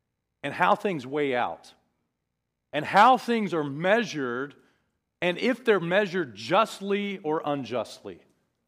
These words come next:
Okay, so, so let's look at it. Leviticus nineteen, verse thirty-five to thirty-six. Again, uh, cr-,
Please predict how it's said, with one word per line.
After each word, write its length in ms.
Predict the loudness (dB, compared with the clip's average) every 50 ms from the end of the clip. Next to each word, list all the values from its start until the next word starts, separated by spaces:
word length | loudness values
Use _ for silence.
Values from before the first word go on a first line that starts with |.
| _ _ _ _ _ _ _ _ -10 -4
Okay, 220 | -4 -4 -4 -4
so, 240 | -6 -8 -8 -8 -8
so 140 | -10 -8 -4
let's 180 | -4 -4 -4 -4
look 160 | -6 -4 -2
at 140 | -2 -4 -4
it. 100 | -6 -8
Leviticus 420 | -6 -2 -2 -2 -2 -2 -4 -4
nineteen, 600 | -2 -2 -2 -4 -4 -8 -8 -6 -6 -6 -8 -10 _ _ _ _ _ _ _ _ _ _ _ _ _ _ -8
verse 220 | -8 -8 -6 -4
thirty-five 760 | -2 -2 -2 -2 -4 -4 -2 0 0 0 0 0 -2 -4 -8 -14
to 60 | -10
thirty-six. 600 | -6 -6 -4 -4 -6 -8 -6 -6 -6 -6 -6 -10
Again, 300 | -10 -8 -6 -6 -6 -8 -12
uh, 120 | -16 -20 -20
cr-, 140 | -16 -14